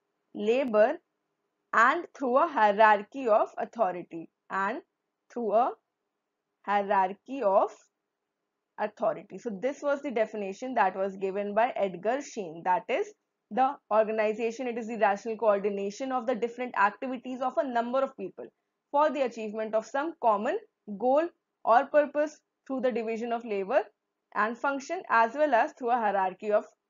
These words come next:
authority and responsibility। तो यहाँ पे इंपॉर्टेंट क्या है? एक तो division of labor, दूसरा hierarchy of authority। So only four, that is given in B।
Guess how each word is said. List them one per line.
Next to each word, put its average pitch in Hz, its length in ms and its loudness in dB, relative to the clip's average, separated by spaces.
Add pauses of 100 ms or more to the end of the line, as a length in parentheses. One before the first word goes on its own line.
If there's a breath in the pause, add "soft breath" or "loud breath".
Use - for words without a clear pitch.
(220)
authority 240 580 0
and 247 200 -4
responsibility। 190 800 -8
तो 196 60 -10
यहाँ 214 180 -4
पे 220 100 -4
इंपॉर्टेंट 220 520 -2
क्या 269 140 -2
है? - 80 -6
एक 208 300 -4
तो 277 80 -4
division 196 440 -6
of 202 160 -8
labor, 214 340 -2 (400)
दूसरा 226 460 -6 (320)
hierarchy 208 500 0
of 247 300 4
authority। 185 560 -6
So 294 420 -2
only 240 440 -4 (100)
four, 214 300 -6 (500)
that 214 280 0
is 294 180 -2
given 226 340 0
in 349 160 -4 (360)
B। 196 260 -8